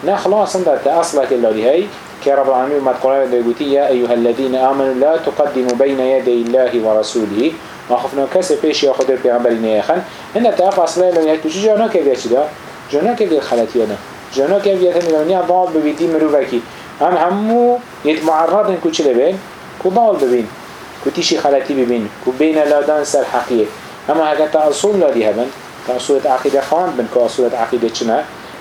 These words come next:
اما خلاص ونیا تو ده به هنده چی دهی؟ به هنده امین بی. در هندش، اه، گلک الخلکی و گلک البصرمانه، چونکی اصول دین خو و بناغه دین خو نزانن، پدید هی دی بسانای چی دهات؟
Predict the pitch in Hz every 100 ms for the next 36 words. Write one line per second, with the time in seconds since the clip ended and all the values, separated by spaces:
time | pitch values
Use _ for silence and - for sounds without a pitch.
0 | - 123 120 131 139 123 120 135 135 135
1 | 143 147 - - 120 139 135 143 156 -
2 | 139 107 135 - - - - - 117 123
3 | 143 135 135 135 120 120 147 175 214 190
4 | 180 - - - - - - 143 147 147
5 | 147 143 - - 170 175 160 160 160 156
6 | 151 151 - - 135 127 123 135 135 123
7 | 120 139 131 135 123 123 131 131 135 143
8 | 139 - - - - 196 196 165 156 -
9 | 151 147 139 135 - - - - - -
10 | - - - 120 120 143 139 131 117 127
11 | 120 113 120 127 127 123 135 123 120 120
12 | 113 117 113 110 110 165 185 - - -
13 | 170 175 196 214 202 185 - 170 190 185
14 | 131 113